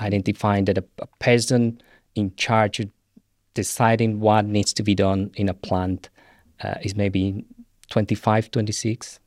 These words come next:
and they know very well what they are doing. They are very curious, challenging decisions, what they do, how they do things,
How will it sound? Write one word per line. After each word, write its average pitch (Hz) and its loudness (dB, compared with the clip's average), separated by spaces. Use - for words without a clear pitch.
and 95 -2
they 101 4
know 107 4
very 107 4
well 98 2
what 95 0
they 92 -2
are 92 -4
doing. 87 -6
They 104 -4
are 92 -4
very 98 2
curious, 95 -2
challenging 107 2
decisions, 101 0
what 98 0
they 101 2
do, 98 2
how 101 0
they 101 -2
do 98 -2
things, 98 -6